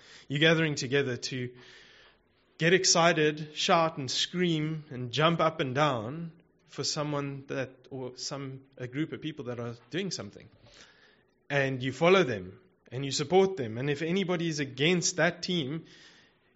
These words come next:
and you run across them in the street, uh, there may be a fight. I don't know if you ever, you've seen the stories about how things happen in, uh,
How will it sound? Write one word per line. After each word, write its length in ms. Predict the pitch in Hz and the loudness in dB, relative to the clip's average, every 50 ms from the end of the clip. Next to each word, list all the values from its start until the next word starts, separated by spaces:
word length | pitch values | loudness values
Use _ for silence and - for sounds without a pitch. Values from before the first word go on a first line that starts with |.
| _ - | _ -10
and 220 | - 131 135 139 | -8 -6 -4 -2
you 240 | 139 139 139 139 135 | -2 -2 -2 -2 -2
run 260 | 123 127 139 147 156 | 0 2 2 4 4
across 400 | 160 151 - 170 160 147 - - | 2 0 -2 -2 -2 -2 -2 -4
them 320 | - 151 143 143 143 143 143 | -4 -4 -2 -2 -4 -4 -4
in 200 | 139 139 135 131 | -4 -4 -4 -2
the 280 | 131 127 127 123 123 120 | -2 -2 -2 -2 -2 -2
street, 640 | - - - - - 160 135 120 - - - - _ _ _ _ _ _ _ _ _ _ - | -4 -4 -4 -2 -2 -2 -2 -4 -6 -12 -20 -20 _ _ _ _ _ _ _ _ _ _ -12
uh, 180 | - 117 120 117 | -8 -8 -6 -4
there 120 | 120 135 131 | -4 -4 -2
may 160 | 135 135 143 | 0 0 0
be 120 | 143 139 | 0 0
a 60 | 131 | -2
fight. 500 | 135 - - 98 - 95 - - - - - - | -2 -4 -4 -6 -6 -6 -10 -14 -16 -16 -14 -12
I 60 | 123 135 | -8 -6
don't 100 | 156 165 | -2 -2
know 60 | 170 | -2
if 100 | 156 170 | -2 -4
you 100 | 165 - - | -6 -6 -6
ever, 420 | 139 160 160 160 170 160 151 147 139 - | -6 -4 0 4 4 4 4 2 -4 -6
you've 200 | 147 147 135 - | -4 -4 -2 -2
seen 280 | - - 180 170 170 | 0 0 2 2 2
the 80 | 156 143 | 2 0
stories 480 | - - - 175 170 170 160 147 135 | 0 -2 -2 0 0 0 0 0 -2
about 240 | 139 131 147 139 131 | -2 -2 -2 -2 -2
how 220 | 131 123 139 139 139 | -4 -4 -4 -4 -4
things 320 | - 160 151 143 131 120 | -4 -6 -6 -6 -6 -6
happen 340 | 131 135 135 135 160 139 135 | -6 -6 -4 -4 -4 -4 -4
in, 220 | 135 127 127 123 | -4 -4 -4 -4
uh, 160 | 123 123 123 | -4 -4 -4